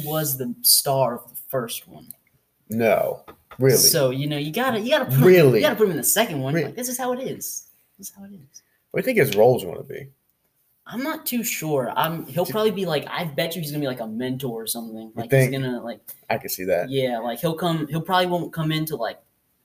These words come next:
Speaker 2: The
Speaker 1: the
Speaker 2: end.
Speaker 1: very end. Like, it'll be, like,
Speaker 2: Yeah.
Speaker 1: almost
Speaker 2: Like, when they're losing in the last
Speaker 1: Yeah,
Speaker 2: game and be like,
Speaker 1: and then
Speaker 2: "Come on,
Speaker 1: he
Speaker 2: y'all
Speaker 1: just
Speaker 2: can
Speaker 1: comes
Speaker 2: do it."
Speaker 1: in.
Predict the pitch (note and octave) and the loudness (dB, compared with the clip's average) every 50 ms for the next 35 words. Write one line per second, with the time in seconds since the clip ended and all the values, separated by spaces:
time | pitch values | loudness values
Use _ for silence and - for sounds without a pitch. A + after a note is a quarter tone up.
0 | _ _ - - - - F2 D#2+ F2 - - - - B2 B2 B2+ B2+ B2 A#2 G#2 | _ _ 0 2 2 2 2 0 0 -2 -4 -6 -8 -4 -2 -2 -2 -2 -4 -6
1 | A2+ A#2+ B2 B2+ B2 B2 - A#2 A2+ A2+ B2+ C3 B2 B2+ A#2+ A#2 A2 - - B2+ | -8 -6 -6 -6 -6 -6 -8 -10 -8 -8 -8 -8 -6 -6 -6 -6 -6 -6 -6 -4
2 | B2 B2 - - - - A#2+ B2 A#2+ A#2+ C3+ C3+ C3 B2 A#2 A2+ A#2+ B2+ C3 B2+ | -4 -4 -4 -6 -8 -4 -2 0 2 4 6 6 6 6 4 4 4 4 4 4
3 | B2+ B2 A#2 A2+ A2 A2+ A#2+ - C#3 C3+ C3+ B2+ B2 B2 A#2+ A#2 A2+ A#2 A2+ - | 4 2 2 4 6 6 6 8 6 6 6 6 4 4 2 0 0 0 2 2
4 | D3 C#3+ E3+ D#3+ C#3+ D3 D#3 D3 D3+ - - A#2 E3 D#3 F3 E3 C#3+ B2+ C#3+ D3 | 4 4 4 4 4 2 2 0 -2 -2 -2 -2 0 2 2 2 2 2 2 0
5 | D3 | -4